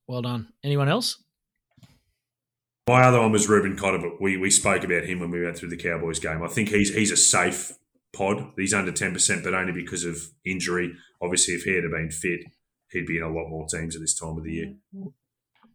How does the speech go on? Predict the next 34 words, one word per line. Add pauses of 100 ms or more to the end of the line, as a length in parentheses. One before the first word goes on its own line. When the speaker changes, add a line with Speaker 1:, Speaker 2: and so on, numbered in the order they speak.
(160)
Speaker 1:
Yep, (260)
yep. (800)
Um, (440)
so
I
was
gonna
put
up
D
C
E,
but
since
Dan,
like, (160)
put, (120)
put
a
bit
of
shade
on
him,
I
actually, (320)
I, (200)
I
was,
I
felt
compelled
to
agree.